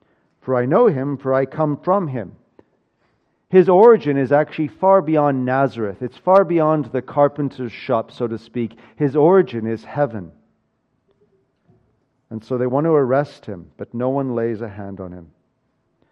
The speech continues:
Now, as it continues to unfold, you'll notice that Jesus is in full control of the situation, because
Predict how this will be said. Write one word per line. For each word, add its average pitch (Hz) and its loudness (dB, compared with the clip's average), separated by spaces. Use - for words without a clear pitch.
Now, 156 4
as - -2
it 147 -6
continues 196 -4
to 151 -4
unfold, 127 -2
you'll 135 -2
notice 180 -4
that 135 -6
Jesus 143 -6
is 120 -6
in 120 -6
full 160 -2
control 139 -4
of 107 -8
the 113 -10
situation, 110 -8
because 110 -8